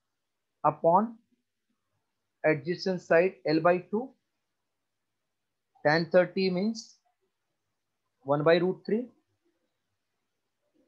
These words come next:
equals to two A by L. Therefore, A becomes L upon two root three. So I got perpendicular distance of P from one of the side,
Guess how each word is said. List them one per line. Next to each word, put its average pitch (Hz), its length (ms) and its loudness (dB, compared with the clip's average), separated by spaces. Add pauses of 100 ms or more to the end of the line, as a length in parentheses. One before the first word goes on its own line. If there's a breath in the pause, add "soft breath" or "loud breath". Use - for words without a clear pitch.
(340)
equals 165 540 -6
to 165 200 -8 (160)
two 185 260 -6 (160)
A 170 280 0 (100)
by 151 320 2
L. 127 220 -2 (760)
Therefore, 139 500 -2
A 175 200 4
becomes 175 680 -2 (840)
L 180 180 6
upon 165 440 0 (220)
two 185 220 -2
root 160 240 -2 (140)
three. 110 200 -12 (180)
So 135 100 -2
I 143 80 2
got 151 260 -2
perpendicular 175 880 -4 (500)
distance 156 480 -4
of 156 200 2 (140)
P 196 300 -6 (520)
from 170 260 2 (580)
one 147 200 -2
of 135 200 -2
the 135 180 -4
side, 101 180 -16